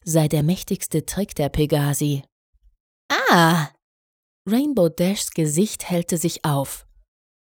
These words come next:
„Du hast recht. Ich weiß nicht, warum ich nicht schon früher daran gedacht habe.“ Sie musste nur so schnell, wie sie konnte, in den Sturm hineinfliegen.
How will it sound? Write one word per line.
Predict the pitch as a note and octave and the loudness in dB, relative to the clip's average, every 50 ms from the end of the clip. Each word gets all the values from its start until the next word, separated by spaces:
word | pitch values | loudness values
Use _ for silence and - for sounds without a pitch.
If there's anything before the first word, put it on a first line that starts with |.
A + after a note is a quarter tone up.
| _ _ _ _ _ _ | _ _ _ _ _ _
„Du | - F4+ | 0 2
hast | F4+ E4 A#3 E3+ E3 - - | 2 2 0 -2 -2 0 4
recht. | G#3 C4+ D4 - D3+ - - - - - - - _ _ | 4 4 4 4 0 -6 -10 -12 -12 -14 -16 -20 _ _
Ich | - C#4 C#4 - - | 2 2 2 2 2
weiß | E3+ G2+ - E3 E3+ | 2 2 4 4 4
nicht, | F#3+ F3 D3 - | 2 2 2 4
warum | D#3+ D#3 D3+ D#3 D#3 | 2 4 4 4 2
ich | E3 D3+ - | 2 2 2
nicht | F3 D#3+ D3+ - | 0 0 0 0
schon | D#3 C#3+ D3 | 0 -2 -2
früher | - - F#3 A#3+ C#4+ C4 F#3 | -2 0 2 6 6 6 6
daran | D3 D3+ C#3+ D3 C#3+ D#3 | 4 2 0 0 0 2
gedacht | E3 E3 C3+ D#3+ C#3 C#3 - - - | 2 2 2 2 0 0 -2 -2 0
habe.“ | D#3+ C#3+ C#3 C3 - D3 C#3+ D#3+ - _ _ _ _ _ _ _ _ _ _ _ _ _ _ _ - - | 0 2 2 0 0 -2 -4 -6 -8 _ _ _ _ _ _ _ _ _ _ _ _ _ _ _ -10 -6
Sie | F#3+ F#3+ A3 | -2 0 2
musste | A#3 A#3+ B3+ B3+ - - A#3 F#3 | 2 2 2 0 0 0 0 2
nur | F3+ F3 E3+ | 2 2 2
so | D#3+ E3 G3+ B3 C#4+ | 2 0 0 0 0
schnell, | - - - G3 G#3+ A#3+ B3 A3+ | -2 -4 -4 -2 -2 -2 -4 -2
wie | G#3 G3+ | -2 -2
sie | - - F#3+ - | -2 -2 -4 -4
konnte, | - - E3+ F#3+ G#3+ - B3 | -4 -4 -4 -2 -2 -2 -4
in | - - F#3 | -2 0 0
den | F3+ F#3+ G3+ | 2 0 0
Sturm | G3+ - - - C4+ A#3+ F3+ D3+ | -2 -4 -6 -6 -4 -2 -2 0
hineinfliegen. | D3 D#3+ D#3+ D#3+ D#3 D#3+ D#3+ - - - E3+ E3+ E3 - F#3 F3+ D#3+ C#3 | 0 0 0 0 -2 -2 -4 -4 -4 -4 -4 -4 -2 0 0 0 0 0